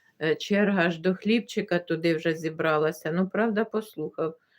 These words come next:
Прийшла Олена Олександрівна, відкрила ще дві каси, дівчатка сіли. О, діло ж пішло веселіше, а то всі мовчать, і хоч би тобі що, всіх все влаштовує. То й швиденько, е, роз-,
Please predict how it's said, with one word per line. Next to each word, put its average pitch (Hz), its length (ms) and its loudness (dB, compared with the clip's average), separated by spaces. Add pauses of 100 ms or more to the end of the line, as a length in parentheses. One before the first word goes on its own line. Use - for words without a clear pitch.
(200)
Прийшла 180 500 0
Олена 175 340 4
Олександрівна, 196 1040 2
відкрила 160 600 -2
ще 160 220 -6
дві 165 180 -4
каси, 208 420 -2
дівчатка 180 640 -4
сіли. 180 440 0 (360)
О, 226 200 2
діло 185 340 0
ж - 140 -8
пішло 208 340 0
веселіше, 208 720 0
а - 20 0
то 277 200 -2
всі 277 260 -6
мовчать, 240 560 -2
і 170 120 -2
хоч 185 120 -2
би 208 160 -4
тобі 185 320 -4
що, 254 340 -6 (420)
всіх 262 280 -4
все 175 220 -2
влаштовує. 220 800 0 (1120)
То 202 100 -2
й 220 100 6
швиденько, 214 640 2
е, 165 540 2 (140)
роз-, 185 380 -4